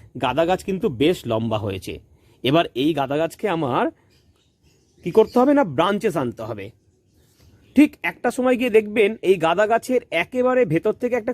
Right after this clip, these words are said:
কুঁড়ি দেখা যাবে। ঠিক যখনই দেখবেন কুঁড়িটা দেখা যাচ্ছে, তখনই সেই কুঁড়িটাকে আমরা এরকম আস্তে করে এখান থেকে পিঞ্চ করে দেবো। পিঞ্চ করলেই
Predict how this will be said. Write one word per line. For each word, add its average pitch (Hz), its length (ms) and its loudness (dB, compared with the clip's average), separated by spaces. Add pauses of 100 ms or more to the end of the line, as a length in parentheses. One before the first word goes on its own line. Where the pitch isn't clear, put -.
কুঁড়ি 220 220 -4
দেখা 123 220 -2
যাবে। 98 180 -10 (440)
ঠিক 214 100 -4 (120)
যখনই 180 280 2
দেখবেন 196 240 0
কুঁড়িটা 147 340 0
দেখা 175 140 -2
যাচ্ছে, 190 260 0 (120)
তখনই 165 300 0
সেই 196 160 0
কুঁড়িটাকে 151 400 -2
আমরা 180 200 2
এরকম 180 260 0 (320)
আস্তে - 280 -10
করে 202 160 0
এখান 175 200 -2
থেকে 285 120 -2 (120)
পিঞ্চ 208 280 0
করে 113 260 -2
দেবো। 98 140 -6 (400)
পিঞ্চ 214 260 0
করলেই 220 420 4